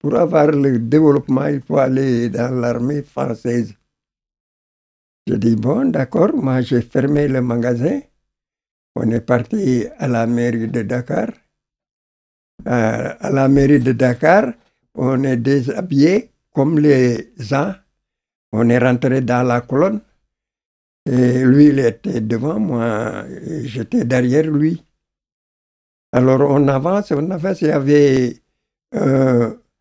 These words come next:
un officier qui était, euh, l'infirmier major. Alors, <coughs> c'est lui qui nous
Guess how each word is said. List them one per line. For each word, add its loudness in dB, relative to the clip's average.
un 2
officier 2
qui -2
était, 2
euh, -2
l'infirmier 0
major. 0
Alors, 0
<coughs> -4
c'est 6
lui 6
qui 4
nous 2